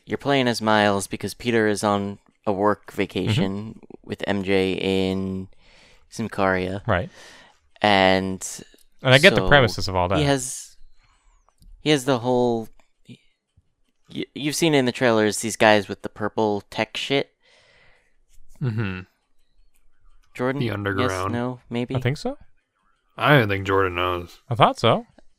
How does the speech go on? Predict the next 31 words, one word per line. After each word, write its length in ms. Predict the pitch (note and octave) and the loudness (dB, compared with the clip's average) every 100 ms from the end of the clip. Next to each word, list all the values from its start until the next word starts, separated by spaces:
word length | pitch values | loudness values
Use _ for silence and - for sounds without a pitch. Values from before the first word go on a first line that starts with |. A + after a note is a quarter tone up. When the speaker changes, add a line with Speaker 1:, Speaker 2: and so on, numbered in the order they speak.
| _ _ | _ _
Speaker 1:
Jordan. 320 | - C3 - - _ _ _ _ - - _ _ _ _ _ _ _ _ _ _ _ - | 0 0 0 -10 _ _ _ _ -20 -20 _ _ _ _ _ _ _ _ _ _ _ -4
Yeah, 160 | A#2 | -2
you've 240 | F2+ A#2 C3 | -2 -4 -2
seen 220 | G#3+ G#3+ | 0 0
Speaker 2:
Yeah. 40 | |
Speaker 1:
them 140 | - - - - | 0 -12 -16 -4
in 160 | A#2 | -2
the 80 | G2 | -2
trailers. 400 | - F2 - C4 | -4 -4 -2 -4
Speaker 2:
Yeah. 40 | |
Speaker 1:
For, 120 | - - - _ _ _ | -4 -12 -20 _ _ _
so, 420 | - C3 A2+ G2+ - - _ _ | -4 4 4 4 -4 -20 _ _
they're 140 | D#3+ F3+ | 2 4
the 140 | D#3 | 4
underground, 560 | B2 B2 A2 G2 F#2 - | 2 0 0 0 0 -2
and 120 | G#2+ | -4
it 80 | G2+ | -4
turns 280 | D3+ D#3+ C3 | -2 0 4
out 340 | B2+ G#2+ - _ _ _ - | 6 4 0 _ _ _ -2
Miles's 600 | A2 B2+ C3 C3 A#2+ G#2+ | 4 4 4 0 -2 -4
childhood 600 | - G2+ G#2 A#2 - A2 | -2 2 4 4 -2 -8
friend, 500 | - G#2+ G#2 F#2+ F2+ | -6 0 0 -2 -8
Finn, 640 | - - - G2+ F#2 - A2 _ _ _ _ - | -16 -16 -2 -2 -2 -8 -18 _ _ _ _ -4
is, 300 | A2 F#2+ G#2+ | -2 0 0
like, 180 | G2 - | 0 -2
the, 440 | G2 G#2 F2+ F2 - | 2 4 4 2 -2
the 80 | - | -6
big 280 | F2 A2+ G2 | 0 0 0
wig 480 | F#2+ F#2+ F#2 A2+ - - - | 0 -2 -2 -10 -14 -16 -10
for 160 | G#2 | -6
them, 360 | F2+ - A2 - | -4 -4 -6 -12